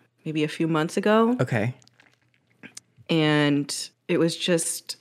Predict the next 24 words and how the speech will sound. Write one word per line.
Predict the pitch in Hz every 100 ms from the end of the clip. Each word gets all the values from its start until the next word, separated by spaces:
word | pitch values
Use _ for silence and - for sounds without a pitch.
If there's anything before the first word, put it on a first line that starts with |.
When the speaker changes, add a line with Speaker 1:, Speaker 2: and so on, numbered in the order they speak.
| -
Speaker 1:
that's | 180 208 220 220 - - _ _ _ _ _ _ _ _ _
horrible, | - - - 226 214 175 165
tragic | 160 170 156 147 143
story. | - - 143 127 127 139 170 - - _ _
Speaker 2:
Yes. | 131 131
Speaker 1:
The | 165 -
Turpin | 175 170 165 160
family. | 165 147 135 127 127 131 156 - _ _ _ _ _ -
Um, | 151 135 127 120 123 147 - _ _ _ _ _ _ _ _ _ _ _ _ _ _ -
I |
don't | 160 156
know | 147
where | 147
to | 135
begin. | 135 131 139 143
Like, | 139 127 - 127 156
how | 151
should | 147 147
we | 143 131 - _ _ _ _ - -
start | - - 160 -
that? | 139 131 127 - - -
Speaker 2:
Um, | 151 147 147 147 147 151 156 - _ _ _ _ _ -
Speaker 1:
<sighs> | - - _ - 254 254 247
Speaker 2:
so, | - 170 156 143 143 139 135